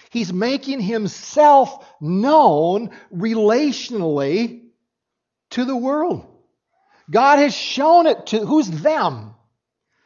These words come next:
This isn't the animal kingdom and the plant kingdom. This is people. Now, what's he making known? A couple things. One is power there.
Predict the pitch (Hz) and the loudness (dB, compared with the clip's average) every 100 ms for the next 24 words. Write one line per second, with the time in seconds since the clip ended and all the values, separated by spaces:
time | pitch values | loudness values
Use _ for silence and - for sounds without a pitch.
0 | _ - 262 330 311 180 160 - 135 180 | _ -14 -8 -6 -6 -6 -8 -10 -10 -8
1 | 262 285 - 151 135 156 202 143 131 - | -4 -6 -6 -12 -8 -8 -8 -8 -10 -12
2 | - 285 302 - - 120 135 185 - - | -10 -8 -8 -10 -14 -12 -10 -10 -12 -12
3 | 143 311 - 294 254 - - 285 311 - | -4 -2 -2 -6 -10 -12 -8 -4 -4 -4
4 | 185 113 - _ _ _ _ _ _ _ | -6 -6 -12 _ _ _ _ _ _ _
5 | _ _ _ _ _ _ _ _ _ _ | _ _ _ _ _ _ _ _ _ _
6 | _ _ _ - 240 - - - 208 220 | _ _ _ 0 0 0 -8 -14 0 0
7 | - 233 208 190 226 220 285 277 131 117 | 2 -2 -2 -2 -4 -4 0 0 0 -4
8 | - - 131 160 - 202 247 294 175 156 | -18 -10 -6 -6 -6 -4 -4 -6 -4 -2
9 | 151 127 - - 127 117 131 135 175 233 | -2 -4 -10 -12 -10 -8 -8 -6 -4 -4
10 | 254 - | -8 -14